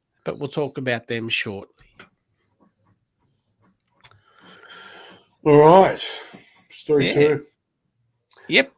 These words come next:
Speaker 2: Will we still be using Apple devices in the future, or will we,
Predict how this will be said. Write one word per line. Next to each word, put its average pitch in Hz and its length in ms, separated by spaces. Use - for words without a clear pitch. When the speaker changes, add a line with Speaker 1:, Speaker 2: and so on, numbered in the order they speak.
Speaker 2:
Will 151 200
we 156 160
still 156 320
be 139 140
using 135 460
Apple 127 280
devices 104 520
in 120 80
the 120 80
future, 101 420
or 127 340
will 139 220
we, 120 240